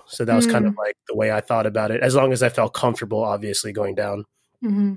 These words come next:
Speaker 1: It wasn't, like, seeing what I'm, like, going down towards, you know, instead of, like, just going backwards and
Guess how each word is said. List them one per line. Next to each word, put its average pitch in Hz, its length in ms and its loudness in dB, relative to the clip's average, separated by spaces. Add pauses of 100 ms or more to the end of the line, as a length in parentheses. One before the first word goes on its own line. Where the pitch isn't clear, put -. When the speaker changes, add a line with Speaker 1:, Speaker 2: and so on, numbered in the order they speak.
(120)
Speaker 1:
It 147 100 -4
wasn't, 156 220 6
like, 135 160 2
seeing 135 200 4
what 123 140 2
I'm, 110 220 0 (920)
like, 110 220 -4
going 117 240 2
down 113 260 0
towards, 165 380 2
you 175 80 4
know, 180 140 4
instead 127 240 0
of, 110 100 0
like, 107 120 -4
just - 200 -8
going 107 200 0
backwards 104 440 0
and 104 160 -2